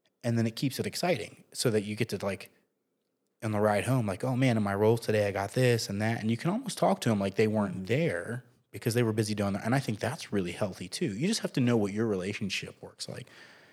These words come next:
Speaker 1: Like, you and I drill well together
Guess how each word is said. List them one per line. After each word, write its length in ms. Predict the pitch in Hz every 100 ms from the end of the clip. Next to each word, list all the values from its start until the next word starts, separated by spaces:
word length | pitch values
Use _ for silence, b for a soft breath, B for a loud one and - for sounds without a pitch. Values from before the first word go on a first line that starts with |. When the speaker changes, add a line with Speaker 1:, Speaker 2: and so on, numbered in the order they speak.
| B B B -
Speaker 1:
Like, 180 | 95 - _ _ _ _ _ _ _ _ -
you 300 | 117 165 180
and 100 | 135
I 380 | 101 98 151 175 _ _ _ _ _ _ _ _ _ _ -
drill 440 | 120 120 117 101
well 440 | 101 104 90 73 - _ _ _ _ _ _ _ _ _ _ _ _ _
together 520 | - 98 104 95 -